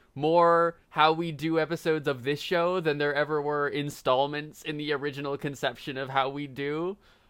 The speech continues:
So I think that How We Do is just, I think of it as just a segment on original podcast Do Not Steal more than I think of it as our old show now.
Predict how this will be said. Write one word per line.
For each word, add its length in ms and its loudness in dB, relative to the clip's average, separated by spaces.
So 200 6
I 200 10
think 160 0
that 140 2
How 160 8
We 120 0
Do 240 0
is 140 0
just, 340 0
I 140 8
think 200 2
of 120 2
it 100 0
as 120 2
just 240 -2
a 60 -2
segment 580 -2
on 260 4
original 420 -2
podcast 460 0
Do 100 -10
Not 200 -4
Steal 360 -2
more 240 0
than 120 -2
I 100 0
think 220 -6
of 100 -6
it 100 0
as 340 0
our 240 2
old 280 -4
show 400 0
now. 380 -6